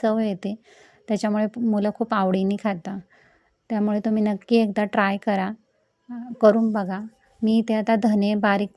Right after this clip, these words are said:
जरा कुटून घेतलेले आहे. आ, अर्धा, अर्धा चम्मच, अ, हळद आहे, एक चम्मच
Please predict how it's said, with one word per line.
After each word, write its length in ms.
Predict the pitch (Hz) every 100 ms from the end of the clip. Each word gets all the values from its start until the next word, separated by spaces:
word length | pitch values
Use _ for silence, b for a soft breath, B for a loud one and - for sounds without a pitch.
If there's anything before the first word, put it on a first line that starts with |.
| -
जरा 180 | 220 208
कुटून 340 | 214 196 220
घेतलेले 400 | 220 220 202 185
आहे. 340 | 180 180 196 240 - b b b _
आ, 320 | - 202 196 190
अर्धा, 580 | 190 214 208 202 202 208 - 254
अर्धा 280 | 220 202 214
चम्मच, 420 | 196 208 208 -
अ, 420 | 214 202 196 196 202
हळद 380 | 185 202 202
आहे, 300 | 220 185 185 233 _ 247
एक 160 | 240 220 -
चम्मच 460 | 226 202 202 208